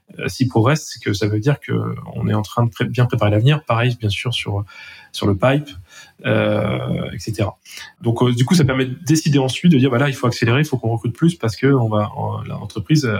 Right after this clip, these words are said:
elle va scaler. » Bah, c'est tout l'intérêt du modèle récurrent, hein, qui nous permet d'avoir une vraie visibilité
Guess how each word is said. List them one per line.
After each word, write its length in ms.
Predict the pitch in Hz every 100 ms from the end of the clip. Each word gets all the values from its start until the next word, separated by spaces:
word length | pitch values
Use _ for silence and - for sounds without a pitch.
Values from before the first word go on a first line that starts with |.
| -
elle 120 | 104
va 120 | 104
scaler. » 380 | 101 - 113 170 - - - _ -
Bah, 80 | 101
c'est 140 | 123
tout 140 | 127
l'intérêt 380 | 143 120 123 135
du 80 | 123
modèle 180 | 117 113
récurrent, 460 | 110 - 127 143
hein, 60 | 120
qui 100 | -
nous 80 | 113
permet 240 | 113 117
d'avoir 200 | 117 107
une 80 | 107
vraie 200 | 110 117
visibilité 600 | 117 107 107 104 131 151